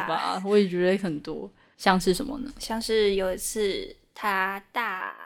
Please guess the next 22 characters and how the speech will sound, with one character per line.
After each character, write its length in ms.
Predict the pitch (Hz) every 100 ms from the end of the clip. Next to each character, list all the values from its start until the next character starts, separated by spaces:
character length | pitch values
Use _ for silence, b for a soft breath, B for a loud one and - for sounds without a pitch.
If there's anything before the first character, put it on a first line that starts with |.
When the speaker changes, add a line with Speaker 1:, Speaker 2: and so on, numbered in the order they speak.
| -
Speaker 2:
三 480 | - - 262 277 285
了。 260 | 240 - - _ _ _ -
Speaker 1:
大 120 | 190
三 240 | 180 165
了， 120 | - -
Speaker 2:
对， 100 | 180
Speaker 1:
嗯。 80 | 170
Speaker 2:
他 140 | 202
那 120 | 220
时 60 | 214
候 80 | 185
大 220 | 180 165
三， 180 | - - - 226
然 100 | 196
后 80 | 190
他 100 | 196
有 80 | 196
个 100 | 185
英 200 | - 185
文 400 | 190 185 - 220 - _
作 220 | - 185
业， 260 | 160 180